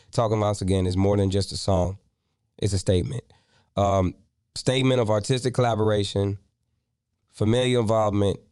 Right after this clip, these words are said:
and the relentless pursuit of innovation in music. As fans and critics alike dissect every verse, every beat, and every collaboration on Vultures, Kanye West and Ty Dolla Sign are not just talking. They once again redefine the boundaries of music.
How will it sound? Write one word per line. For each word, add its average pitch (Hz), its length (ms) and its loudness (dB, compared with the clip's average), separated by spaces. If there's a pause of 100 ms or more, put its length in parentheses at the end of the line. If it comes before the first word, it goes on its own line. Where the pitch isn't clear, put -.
(140)
and 107 160 2
the 95 60 0
relentless 107 340 2
pursuit 104 320 0
of 95 100 -2
innovation 98 460 2
in 92 80 0
music. 92 360 0 (960)
As 101 160 2
fans 123 280 0
and 113 80 -2
critics 120 320 0
alike 107 340 0
dissect 107 460 0
every 107 240 2
verse, 110 380 0
every 101 240 0
beat, 110 440 0
and 104 160 2
every 104 240 0
collaboration 104 640 0
on 92 120 0
Vultures, 98 420 0 (280)
Kanye 117 720 2
West 104 200 2
and 101 100 2
Ty 104 220 2
Dolla 95 300 2
Sign 98 280 2
are 90 80 2
not 92 200 0
just 90 160 -4
talking. 90 320 -2 (760)
They 98 80 0
once 98 240 0
again 98 180 2
redefine 95 540 0
the 87 60 0
boundaries 87 360 0
of 87 60 0
music. 90 360 0